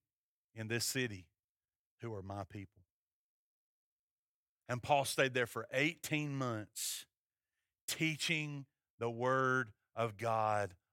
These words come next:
among them. Now, in just a minute, we're gonna get back to First Corinthians chapter two. I wanted you to see these eleven verses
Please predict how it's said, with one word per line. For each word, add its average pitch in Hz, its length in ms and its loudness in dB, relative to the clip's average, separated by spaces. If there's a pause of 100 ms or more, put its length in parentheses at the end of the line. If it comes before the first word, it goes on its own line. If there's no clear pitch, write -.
among 101 500 -6
them. 85 340 -18 (1200)
Now, 131 140 6
in 117 60 0
just 135 220 -2
a 151 60 -4
minute, 156 200 6
we're 127 120 -2
gonna 131 100 2
get 143 140 0
back 135 160 6
to - 80 -16
First 139 200 0
Corinthians 135 300 -2
chapter 139 320 2
two. 156 380 0 (100)
I 117 60 2
wanted 147 320 0
you 202 80 -2
to 196 80 0
see 185 180 6
these 143 220 2
eleven 131 340 6
verses 131 420 -2